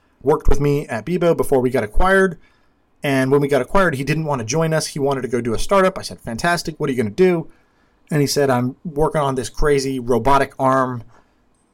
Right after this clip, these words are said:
robotic arm for amputees. You know, if you have your arm amputated, uh, there's this amazing, ro-, you know, I don't even know what you'd call it, prosthetic? Yeah, it's a sort of a robotic prosthetic arm that, um, is basically, uh, you know, as close as you can get back to, to what a normal arm would be."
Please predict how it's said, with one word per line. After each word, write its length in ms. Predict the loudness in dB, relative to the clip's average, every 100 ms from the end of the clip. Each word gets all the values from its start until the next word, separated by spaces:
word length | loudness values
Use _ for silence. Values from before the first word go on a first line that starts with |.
| _
robotic 440 | -2 2 4 2 2
arm 240 | 2 2
for 120 | 0 -4
amputees. 720 | -4 -6 -10 -12 -10 -10 -8
You 100 | -10
know, 100 | -10 -12
if 120 | -8
you 60 | -4
have 180 | -2
your 120 | -2 0
arm 220 | -2 -2
amputated, 580 | -8 -4 -2 0 -2 -6 _ _ _ _
uh, 180 | -6 -6
there's 220 | -4 -4
this 140 | -4 -6
amazing, 600 | -6 -4 -2 -2 -4 -6
ro-, 240 | -6 -6 -6
you 140 | -10 -8
know, 140 | -8 -12 -10
I 60 |
don't 120 | -8 -6
even 120 | -4
know 80 | -4
what 120 | -6
you'd 100 | -8
call 140 | -4
it, 40 | 2
prosthetic? 460 | 4 4 0 -4
Yeah, 160 | -2 -2
it's 100 | -4
a 100 | -4
sort 180 | -2 -2
of 100 | 0
a 20 |
robotic 480 | 0 2 2 2 2
prosthetic 400 | 2 2 -4 -6
arm 360 | -2 -2 -2 -6 _ _ _ _
that, 440 | -4 -2 -2 -4 -6
um, 440 | -6 -4 -6 -6 -6
is 180 | -6 -10 _ 2
basically, 440 | 2 2 2 2
uh, 80 | 2
you 120 | 0
know, 160 | -2 -4
as 180 | -6 -8
close 340 | -2 0 0
as 120 | -2
you 40 | -4
can 100 | -2
get 200 | -2 -2
back 240 | -4 -4
to, 260 | -6 -6 -4
to 120 | -2
what 140 | 0 -2
a 40 |
normal 280 | -2 -4 -6
arm 160 | -6
would 140 | -8 -10
be." 200 | -12